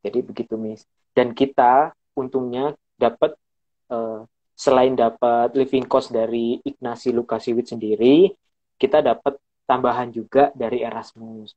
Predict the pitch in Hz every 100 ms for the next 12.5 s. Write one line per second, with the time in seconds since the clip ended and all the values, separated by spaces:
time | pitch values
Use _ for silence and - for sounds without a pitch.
0 | _ 107 - 110 107 107 _ _ _ _
1 | _ _ _ 127 120 123 139 165 - 147
2 | 147 143 - 147 143 143 143 _ _ -
3 | 135 131 131 127 127 127 123 127 131 147
4 | 123 117 139 139 156 - 135 147 139 110
5 | 104 117 113 110 117 120 123 120 120 120
6 | - _ _ _ - 139 131 127 127 -
7 | 131 180 - - 135 135 135 139 135 143
8 | 117 110 107 107 _ _ _ _ _ 117
9 | 120 143 143 _ _ 120 131 160 139 123
10 | - 143 143 143 135 123 131 131 139 135
11 | 175 190 _ _ - 160 - 185 _ -
12 | 117 104 117 127 165